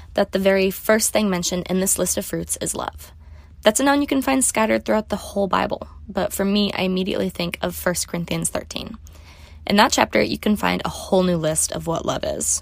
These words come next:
and unsurprisingly, there's some overlap. Love is patient, love is kind, it does not envy, it does not boast, it is not proud, it does not dishonor others, it is not self-seeking, it is not easily angered,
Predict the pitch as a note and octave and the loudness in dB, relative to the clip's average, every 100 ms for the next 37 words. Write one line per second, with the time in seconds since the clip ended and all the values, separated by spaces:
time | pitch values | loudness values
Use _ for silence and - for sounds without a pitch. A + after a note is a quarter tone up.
0 | - F#3 F3+ G#3 - A#3 A3+ A#3+ B3+ A3 | -2 0 2 0 2 2 4 2 2 2
1 | C#4 - - D4+ - A#2 A2+ - - - | 0 -2 -2 0 0 -2 -8 -14 -20 -20
2 | - - - - - G#3 G3+ F#3+ - - | -20 -20 -20 -20 0 4 4 4 2 0
3 | F#3+ - G#3+ - - - - - - D#3+ | 0 2 2 0 -4 -4 -2 -2 0 0
4 | D#3 A#3+ G4 - - - - - F3+ F3+ | 2 -2 -4 -10 -20 -20 -14 -2 0 2
5 | F3 - F3+ F3 F#3 - - D#3+ E3+ E3 | 0 2 2 4 4 2 2 0 0 0
6 | - F3 F#3 - - F#3 F3+ - F3 - | 4 4 4 0 -2 -2 0 0 -2 -4
7 | - F3+ F3 F3 F3+ G3+ - - - - | -2 2 6 6 6 4 -2 -14 -20 -6
8 | F3 F#3 F3 F3 - - E3 - - F#3+ | 2 4 6 4 4 2 2 2 4 6
9 | F#3 F#3 F3+ - E3+ F3+ E3+ - - - | 8 6 4 -2 -2 -2 0 0 0 2
10 | - A3 G#3+ G3+ G3 G3 G3+ - - - | 4 4 4 4 4 2 0 -4 -20 -10
11 | - F3+ F3+ - - - - - - A#3 | -2 0 0 -4 -4 -4 -6 -4 2 4
12 | A3+ G#3+ G#3 G3+ | 4 4 4 2